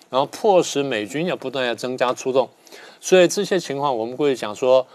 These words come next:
中共最后搞得自己骑虎难下，那现在呢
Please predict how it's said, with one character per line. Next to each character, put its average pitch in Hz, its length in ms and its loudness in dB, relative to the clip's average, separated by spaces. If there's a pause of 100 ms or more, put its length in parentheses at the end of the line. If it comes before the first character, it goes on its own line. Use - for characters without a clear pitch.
(140)
中 175 240 0
共 175 160 0
最 151 160 0
后 139 120 2
搞 101 180 -2
得 113 60 0
自 131 120 -10
己 113 140 -2
骑 - 380 -4
虎 117 280 -6
难 95 300 -8
下， 143 280 -2
那 123 120 -10
现 131 260 -2
在 117 160 0
呢 98 160 -10